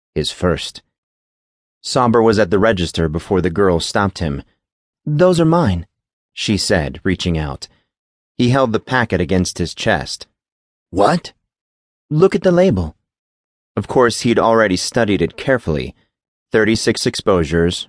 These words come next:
regular thirty-five millimeter film. Jennifer Crisp. The address, written in delicate cursive, was just two blocks from here. Adrenaline spilled from his veins into his gut.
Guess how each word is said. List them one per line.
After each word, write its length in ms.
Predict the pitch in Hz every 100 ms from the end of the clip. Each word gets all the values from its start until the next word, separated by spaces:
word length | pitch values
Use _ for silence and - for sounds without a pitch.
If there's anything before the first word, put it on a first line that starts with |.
| -
regular 480 | 107 104 101 95 90
thirty-five 600 | - 107 101 - 95 90
millimeter 480 | 101 95 92 80
film. 480 | 80 - 110 67 71 - _ _ _ _ _
Jennifer 420 | - 95 90 95 90
Crisp. 520 | - 101 71 - _ _ _ _ _ _ _ -
The 100 | 95
address, 520 | 87 98 87 - -
written 300 | 101 107 107
in 180 | 98 95
delicate 420 | 98 95 - -
cursive, 520 | - 131 - 69 65 _ _ _ _ _
was 240 | 107 101
just 400 | 92 131 123 -
two 180 | - 127
blocks 400 | 98 120 85 -
from 200 | - 82
here. 320 | 85 69 64 - _ _ _ _ _ _ _ 90
Adrenaline 540 | 80 104 98 82 76
spilled 520 | - - 104 98 92
from 180 | - 98
his 180 | 95 87
veins 420 | 101 90 78 73
into 260 | 85 - 82
his 140 | 73
gut. 400 | 73 80 71